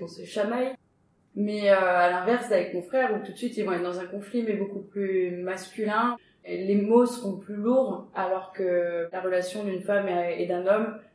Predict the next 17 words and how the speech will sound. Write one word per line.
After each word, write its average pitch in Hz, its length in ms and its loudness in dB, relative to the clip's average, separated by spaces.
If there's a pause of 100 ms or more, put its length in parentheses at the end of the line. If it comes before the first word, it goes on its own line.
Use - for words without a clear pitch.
généralement, 196 600 2
les, 180 220 0
les 175 140 -2
mots 208 160 2
sont 208 160 -2
mesurés. 180 580 -4 (400)
Donc, 190 160 -4
quelque 208 240 2
part, 190 320 2
c'est, 175 280 -4
je 175 140 -8
pense, 202 380 -2
euh, 165 220 4 (440)
l'équilibre 180 500 -4
qui 185 160 -6
va 180 120 4
bien. 170 260 -2